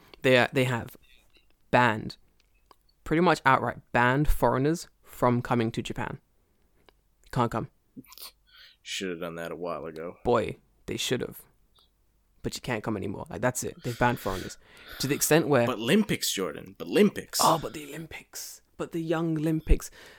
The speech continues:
Speaker 1: listen, Olympics fucking sucks. I hate the Olympics so
Speaker 2: <laughs>
Speaker 1: much.
Speaker 2: You know what's, you know what's really funny
Speaker 1: Go on.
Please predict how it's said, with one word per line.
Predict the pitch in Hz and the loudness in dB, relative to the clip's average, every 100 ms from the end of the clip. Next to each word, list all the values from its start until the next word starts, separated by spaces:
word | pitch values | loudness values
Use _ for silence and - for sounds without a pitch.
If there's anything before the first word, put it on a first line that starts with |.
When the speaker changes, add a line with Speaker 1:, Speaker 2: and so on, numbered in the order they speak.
| - | -8
Speaker 1:
listen, | 107 - 92 | -6 -6 -6
Olympics | 110 147 151 - | -4 -4 -6 -14
fucking | - - - - | -12 -12 -12 -12
sucks. | - - - - | -12 -12 -12 -14
I | |
hate | - - - | -10 -10 -10
the | - | -14
Olympics | 165 - - - | -16 -16 -14 -10
so | - - - | -2 -2 -2
Speaker 2:
<laughs> | |
Speaker 1:
much. | - 175 139 | -6 -6 -4
Speaker 2:
You | 123 | -2
know | 131 | 0
what's, | 160 - | 0 -2
you | 127 131 | -2 0
know | 131 | 2
what's | 151 110 | 0 -2
really | 98 101 98 | -4 -4 -2
funny | 104 92 87 87 92 - | -4 -4 -4 -4 -10 -6
Speaker 1:
Go | 117 98 | -4 -2
on. | 127 | -4